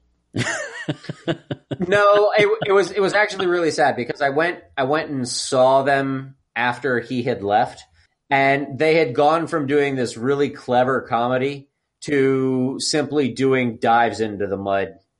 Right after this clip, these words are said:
Speaker 2: and splashing
Speaker 1: Uh.
Speaker 2: people for, they're like, "Oh, you know, we're gonna rate these dives." And they would dive into the mud and do stuff and try and splash people. And it was, I was like, "Really?"
Speaker 1: Yeah, that's a bummer.
Speaker 2: Yeah, it was, it was, it was really sad. But as far as I understand,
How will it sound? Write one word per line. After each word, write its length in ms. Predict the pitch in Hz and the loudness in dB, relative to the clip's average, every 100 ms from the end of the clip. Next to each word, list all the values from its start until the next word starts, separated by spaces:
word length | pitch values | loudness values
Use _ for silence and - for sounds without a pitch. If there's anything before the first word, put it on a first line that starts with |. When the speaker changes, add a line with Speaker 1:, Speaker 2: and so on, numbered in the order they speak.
| - | -8
Speaker 2:
and 180 | 104 98 | -8 -6
splashing 440 | - 107 101 98 | 0 2 2 0
Speaker 1:
Uh. 80 | 95 | -2
Speaker 2:
people 540 | 98 95 92 90 90 _ _ | -2 -2 -4 -4 -8 _ _
for, 480 | 117 107 101 101 - _ - - - | -6 0 0 -2 -8 _ -20 -10 0
they're 160 | 139 | 2
like, 200 | 139 131 165 | 4 4 4
"Oh, 400 | 269 285 277 262 | 4 6 6 4
you 160 | 233 | 4
know, 360 | 226 240 233 220 | 4 6 6 6
we're 180 | 214 226 | 4 4
gonna 200 | 240 208 | 2 2
rate 320 | 208 226 202 | 2 0 -2
these 240 | 220 202 | -4 -2
dives." 540 | 135 202 208 185 147 120 | 2 4 6 4 2 -2
And 100 | 127 | -2
they 100 | 139 | -2
would 160 | 131 | -2
dive 260 | 120 120 120 | 0 0 0
into 180 | 120 113 | -2 -4
the 80 | 110 | -4
mud 280 | 110 110 | -4 -4
and 140 | 107 98 | -6 -8
do 180 | 107 104 | -8 -6
stuff 300 | 113 104 104 | -4 -4 -6
and 100 | 98 | -6
try 160 | 107 | -6
and 80 | 101 | -6
splash 320 | - 101 95 | -4 -4 -4
people. 320 | 101 95 98 | -8 -6 -4
And 80 | 98 | -4
it 40 | 101 | -6
was, 140 | 95 - | -8 -6
I 80 | 117 | -6
was 100 | 107 | -4
like, 280 | 107 101 - _ _ | -4 -4 -10 _ _
"Really?" 420 | 113 123 131 123 117 | -8 -6 -4 -8 -6
Speaker 1:
Yeah, 460 | 104 104 101 101 95 - _ - | 0 2 4 2 0 -8 _ -4
that's 260 | 131 127 107 | 0 0 0
a 40 | |
bummer. 380 | 92 92 95 - _ _ _ _ _ _ | 0 -2 -2 -6 _ _ _ _ _ _
Speaker 2:
Yeah, 280 | - 131 127 | -2 2 4
it 40 | |
was, 160 | 131 127 | 4 0
it 120 | 143 | 2
was, 180 | 151 127 | 2 2
it 140 | 127 147 | -2 -2
was 160 | 120 | 0
really 220 | 120 107 | 0 0
sad. 320 | 98 85 82 - _ _ _ - | 0 -2 -2 -6 _ _ _ -12
But 300 | 123 147 143 | 0 2 2
as 180 | 156 - | 0 0
far 280 | 202 233 262 | 2 2 2
as 100 | 226 | 2
I 160 | 214 | 2
understand, 840 | 202 165 - - 151 139 120 110 | 2 -2 -4 -2 0 2 0 -4